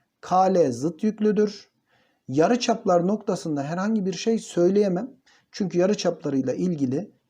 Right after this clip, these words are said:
söyleyebileceğim, kesinlikle söyleyebileceğim bir bilgi yoktur. Ve cevap bir ve üçtür arkadaşlar.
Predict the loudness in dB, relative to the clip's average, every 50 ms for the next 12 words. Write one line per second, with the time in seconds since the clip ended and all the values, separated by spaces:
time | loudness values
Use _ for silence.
0 | _ _ -12 -6 -2 0 0 2 2 0 0 -2 -4 -4 -4 -4 -4 -6 -8 -8
1 | -8 -8 -6 -2 0 2 2 2 2 0 -2 -2 -2 -2 0 0 0 0 -2 -2
2 | -4 -4 -6 -6 -4 -2 -2 -2 -2 -2 -2 -4 -4 -2 0 0 0 0 -2 -2
3 | -2 -2 -4 -8 -16 _ _ _ _ _ -6 -4 -2 0 0 2 2 2 2 0
4 | -2 -6 _ _ _ -16 -12 -6 -2 0 0 0 0 0 0 0 -2 -2 -6 -14
5 | _ _ _ _ _ _ _ _ _ -20 -20 -16 -10 -6 -2 -2 0 -2 -2 -4
6 | -4 -4 -4 -4 -6 -6 -8 -8 -8 -10 -16 -20